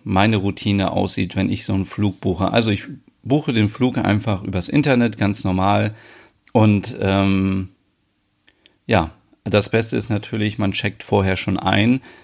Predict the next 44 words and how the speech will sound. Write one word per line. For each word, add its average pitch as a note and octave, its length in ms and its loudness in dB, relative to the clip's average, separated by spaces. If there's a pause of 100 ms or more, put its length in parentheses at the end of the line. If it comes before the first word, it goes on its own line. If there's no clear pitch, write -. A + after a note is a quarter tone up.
(220)
Dann G#2 180 2
hat G2 200 0
man G2 180 2
nicht G2+ 180 -2
so F#2+ 120 -4
diesen F#2+ 260 -2
Stress - 300 -4
am F#2 120 0
Flughafen. A2 600 0
Wenn G2 100 2
man G2 140 0
Handgepäck G#2 560 -2
hat, - 160 -2
kann G2+ 160 -2
man F#2+ 160 2
eben G2 240 2
dann G2 280 0 (480)
direkt A2+ 300 2
mit A2 160 0
dem G#2 140 2
Gepäck, G#2 640 -6
ähm, F#2+ 460 2
durch F#2+ 140 -2
den F#2 180 0
Sicherheitscheck. A#2+ 640 -2
Und A2 140 4
so A2+ 140 -2
war A#2+ 80 4
es A#2 100 -2
bei A2+ 140 0
mir A#2 180 2
früher, A#2 360 -2
als G#2 120 -2
ich A2 100 -4
das G#2 200 -6
erste B2 320 -2
Mal G2 220 2
mit F#2+ 260 -4
Ryanair G#2 340 2
dann F#2+ 160 -2
geflogen A#2+ 480 2
bin F#2+ 320 2
nach G2+ 220 -6
Ågesund. A2+ 560 0